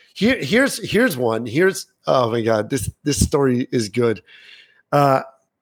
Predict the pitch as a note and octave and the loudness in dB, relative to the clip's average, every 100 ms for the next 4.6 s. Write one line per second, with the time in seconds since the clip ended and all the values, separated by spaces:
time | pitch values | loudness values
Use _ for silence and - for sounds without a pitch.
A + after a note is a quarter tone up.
0 | - D#3 F3+ E3+ F3+ - F3 D3 C#3+ B2+ | -6 -2 2 2 0 0 2 2 4 2
1 | B2 A#2 D3 D#3+ - F3 C#3+ B2+ B2 A#2 | 0 -2 0 0 0 0 2 2 2 -2
2 | - _ _ - B2 A2 D3 D3+ C3 B2+ | -6 _ _ -8 -6 -4 -4 0 2 0
3 | A#2+ A#2+ A#2 A2+ A2+ G#2 A#2+ A#2 B2 G#2+ | -2 -4 -2 -2 -4 -4 -2 0 0 -2
4 | A#2+ A#2 A2 A2+ A2 | -4 -4 -4 -6 -8